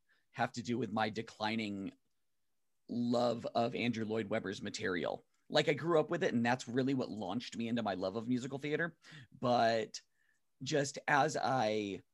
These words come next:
played more music myself and listened to more music myself, um, and became aware of more musicals out there, um,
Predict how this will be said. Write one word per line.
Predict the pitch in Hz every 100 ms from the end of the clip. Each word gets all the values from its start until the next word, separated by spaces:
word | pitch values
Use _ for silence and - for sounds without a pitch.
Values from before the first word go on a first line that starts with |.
| _ _ _ _ _ _ _ _ _
played | - 156 151 147
more | 135 139
music | 120 123 120 131
myself | 98 90 127 127 165 - - -
and | 104 87 95
listened | 139 143 135
to |
more | 139 135
music | 120 117 120
myself, | 104 107 131 120 117 - - - _ -
um, | 104 85 67 -
and | 98 80 90 92
became | - 98 120 110 107
aware | 76 107 107 113
of | 107
more | 104
musicals | 113 190 180 123 123 90
out | 104 -
there, | 107 107 - -
um, | 110 98 85 80